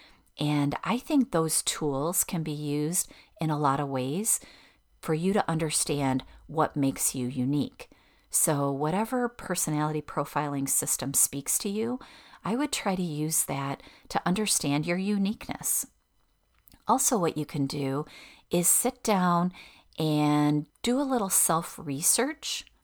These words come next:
about the things that make you special. And what I've done in the past and what I've been coached to do, and I think I've talked about this before, is sitting down and making a list of things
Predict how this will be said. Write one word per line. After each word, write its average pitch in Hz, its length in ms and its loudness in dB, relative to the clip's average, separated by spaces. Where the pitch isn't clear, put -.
about 160 720 2
the 170 120 -2
things 226 580 4
that 160 380 0
make 151 440 0
you 143 200 0
special. - 760 -2
And 156 360 0
what 165 120 0
I've 247 240 0
done 175 200 4
in 151 80 4
the 139 80 2
past 131 480 0
and 147 100 0
what 143 140 0
I've 139 200 -2
been - 180 -4
coached - 520 -2
to - 140 -10
do, 120 460 -4
and 143 120 2
I 151 40 2
think 240 280 0
I've 180 120 0
talked - 280 -6
about 147 180 -4
this - 180 -2
before, - 480 -6
is 170 140 0
sitting 285 400 4
down 165 380 2
and 147 280 0
making 233 360 2
a 220 40 2
list 147 360 0
of - 100 -4
things 127 560 0